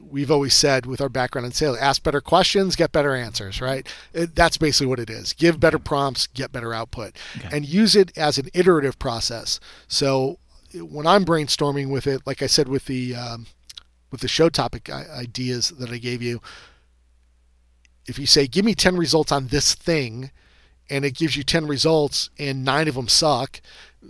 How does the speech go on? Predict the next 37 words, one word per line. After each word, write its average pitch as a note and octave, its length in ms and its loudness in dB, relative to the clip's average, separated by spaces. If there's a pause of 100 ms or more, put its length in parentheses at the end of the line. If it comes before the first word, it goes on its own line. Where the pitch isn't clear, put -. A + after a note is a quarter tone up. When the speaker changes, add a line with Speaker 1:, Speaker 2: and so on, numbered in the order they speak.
Speaker 1:
look E3+ 300 2
at F3 80 2
the E3+ 80 4
one D3+ 280 2
that E3+ 120 0
was C#3+ 160 -4
good E3+ 180 2
and E3 80 -4
go, E3 120 6
"Okay, G#3 160 0
well, G3 120 6
I G3 60 6
like C4+ 240 2
this A3+ 180 4
concept. D#3 460 -2
Give A3+ 120 -2
me B3+ 140 2
more F3 220 2
about D3 380 -2
that." C3 360 -2 (340)
And C3+ 100 -8
Speaker 2:
Mm-hmm. D#3+ 120 6
Speaker 1:
it'll G3 140 10
build E3 340 6
more C3+ 260 -2
on G#2+ 160 -10
it. - 140 -20 (460)
Speaker 2:
Okay. C3+ 100 -14
Speaker 1:
Um, B2+ 360 -8 (100)
so D#3 260 4
it, F3 180 -2
it E3 200 -8
learns G#3 400 2
from G#3 180 2
itself D3 540 2
a C#3 40 -2
bit. C3 280 -2